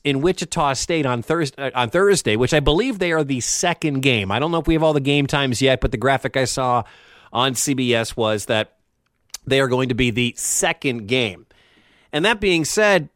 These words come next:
uh, this is a team that they were supposed to, I'm sorry, this was a team that was supposed to win its conference tournament. This was a team that,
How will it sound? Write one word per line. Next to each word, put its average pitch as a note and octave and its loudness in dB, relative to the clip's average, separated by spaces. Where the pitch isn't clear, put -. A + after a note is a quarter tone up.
uh, D3 4
this F#3 0
is B3 2
a G#3+ 2
team G#3 2
that F#3 6
they G3 4
were G3 6
supposed A#3+ 0
to, E3 2
I'm E3+ -2
sorry, F3 0
this G3 2
was G#3 0
a F3 -4
team B3 -4
that G#3 -4
was F3 -4
supposed G3 -2
to G#3+ 0
win F#3+ 0
its G3 -4
conference F3 0
tournament. B3 -2
This A3+ 2
was A3+ 2
a G3+ 4
team B3 4
that, G3 2